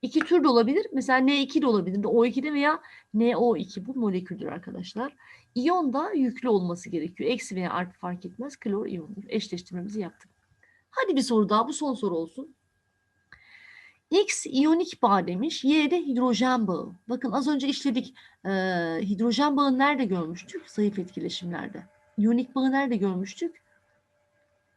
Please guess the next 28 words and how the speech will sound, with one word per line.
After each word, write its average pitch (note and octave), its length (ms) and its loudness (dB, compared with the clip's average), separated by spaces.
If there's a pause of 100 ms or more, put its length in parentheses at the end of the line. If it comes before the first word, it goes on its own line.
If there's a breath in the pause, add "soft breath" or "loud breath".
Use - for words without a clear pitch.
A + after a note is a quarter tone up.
(100)
Kovalent G3 640 -2
bağ, E3 240 -2
iyonik G3 440 -4
bağ, C#4 140 -4
metalik G#3+ 460 -4
bağ. D3+ 120 -12
Güçlü G#3 360 -2
etkileşimlerde F#3+ 680 -2
görmüştük. F3 460 -10 (640 loud breath)
X E4 340 -4
ve D4+ 60 2
Y D4 300 4
bağları A#3 380 4
ile G#3+ 180 0
ilgili F#3 360 -2
hangileri C#4 600 -2
doğrudur? G3+ 580 2 (880 soft breath)
X F#4 400 2 (580)
güçlü F#3+ 280 -2
etkileşimdir. G#3 880 2 (340)
Doğru, F#3 400 -2
iyonik G3+ 400 0
bağ F3 120 2
olduğu G2+ 280 -6
için. - 240 -16 (580 soft breath)
Y C#4 400 2 (240)
zayıf G3 340 -2
etkileşimdir. E4+ 800 2